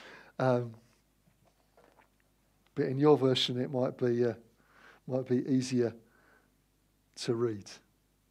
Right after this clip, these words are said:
So in Mark chapter sixteen,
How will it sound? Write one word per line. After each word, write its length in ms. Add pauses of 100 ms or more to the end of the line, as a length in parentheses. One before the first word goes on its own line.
(2500)
So 300
in 200
Mark 280
chapter 340
sixteen, 600